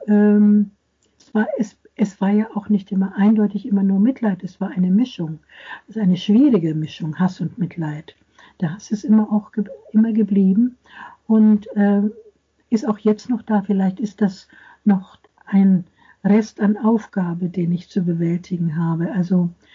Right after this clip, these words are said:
ich habe mein, also diese Vergebung, äh, die, die ja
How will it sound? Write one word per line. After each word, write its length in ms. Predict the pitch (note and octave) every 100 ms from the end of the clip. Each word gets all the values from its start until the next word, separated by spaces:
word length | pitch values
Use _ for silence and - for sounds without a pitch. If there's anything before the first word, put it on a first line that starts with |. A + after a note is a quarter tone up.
| - - _ _ _ _
ich 100 | -
habe 140 | G3 G#3
mein, 200 | G3+ F#3+ D4+
also 200 | G#3 G3
diese 280 | G#3 F#3+ G3
Vergebung, 880 | G#3 G#3 G#3 G#3+ A3 B3 C4+ C4 - - -
äh, 360 | A3 G#3 G#3 G3+
die, 440 | G3 G3+ G3+ G3 G3
die 140 | G3
ja 280 | F#3+ F3+ F#3